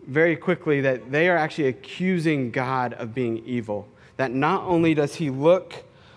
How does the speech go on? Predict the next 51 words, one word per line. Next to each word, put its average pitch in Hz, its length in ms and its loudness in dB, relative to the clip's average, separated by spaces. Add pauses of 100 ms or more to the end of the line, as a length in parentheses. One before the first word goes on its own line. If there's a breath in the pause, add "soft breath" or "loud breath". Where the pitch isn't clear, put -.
(120 soft breath)
on 143 140 0
those 156 220 2
who 180 80 -2
do 143 240 0
evil 151 540 2
and 127 140 -6
say 160 200 2
that 160 180 0
they're 135 100 0
good, 139 400 -2
but 127 140 -2
he 160 180 -2
is 131 220 0
also 127 560 -2 (300)
pleased 120 580 -6 (100)
with 107 220 -16
them. 110 340 -14 (1400)
And 131 100 -4
then 160 60 2
they 196 120 2
ask 156 240 -2
this 135 120 -6
question, 131 380 -4
"Where 143 220 2
is 151 100 -2
the 139 80 -2
God 131 280 0
of 113 120 -4
justice?" 117 600 -10
And 127 200 -6
I 135 120 -8
don't 156 200 -2
think 165 140 -6
it's - 240 -6 (240 soft breath)
necessarily 147 340 -2
a 127 80 -6
sincere 151 440 -2
question 147 340 -4
that 123 120 -4
many 135 200 0
of 131 100 -4
us 127 160 -4
ask 123 340 -10
in 131 60 -6
our 120 100 -6
lives, 120 280 -4
but 120 80 -8
it's 113 120 -12
more 131 220 -2
of 120 140 -4
a, 113 100 -4